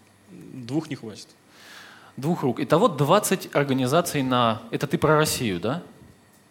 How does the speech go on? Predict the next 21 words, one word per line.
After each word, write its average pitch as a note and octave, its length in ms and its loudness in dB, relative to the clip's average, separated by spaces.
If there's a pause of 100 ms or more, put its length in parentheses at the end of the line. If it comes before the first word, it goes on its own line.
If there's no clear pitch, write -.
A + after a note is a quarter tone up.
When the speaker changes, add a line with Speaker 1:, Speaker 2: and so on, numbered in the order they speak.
(220)
Speaker 2:
Вот. G2+ 640 -8 (500)
Прекрасно. A2 580 -6 (260)
Здесь E3+ 280 0
у - 20 0
нас F3+ 200 2
сидит, E3 400 -4
наверное, D#3 380 0
уже D3+ 160 0
больше D3 380 2
представителей A2+ 640 -2
организаций, A2+ 680 -2
которые B2+ 460 -4
не C3 160 4
развернули B2 520 0
метрокластер. G2 680 -4 (400)
И, C#3 80 -6
скорее F#3 300 0
всего, F#3 180 0
никогда D#3+ 300 4
не E3 100 2
развернут. C#3 540 0